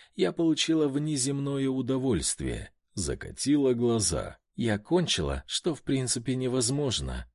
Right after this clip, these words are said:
но это произошло". "Может, сказать другу, чтобы он трахал тебя в задницу?" Лёгкий шлепок по моему лицу немного отрезвил меня. "Но ты ведь не смог",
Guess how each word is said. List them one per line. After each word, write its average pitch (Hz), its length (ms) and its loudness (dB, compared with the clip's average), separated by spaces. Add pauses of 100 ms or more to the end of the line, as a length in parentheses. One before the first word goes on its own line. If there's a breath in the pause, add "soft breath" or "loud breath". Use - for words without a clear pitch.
но 120 380 -4
это 104 300 -2
произошло". 113 920 0 (280)
"Может, 123 500 0
сказать 131 460 4
другу, 123 340 0
чтобы 120 380 2
он 117 160 2
трахал 117 480 0
тебя 104 280 2
в 82 80 0
задницу?" 87 800 0 (340)
Лёгкий 143 460 0
шлепок 135 580 0
по 95 140 0
моему 71 380 0
лицу 58 380 -2
немного 139 640 0
отрезвил 104 580 0
меня. 60 520 -4 (240)
"Но 90 360 0
ты 80 200 2
ведь 82 240 -2
не 120 120 2
смог", - 600 -2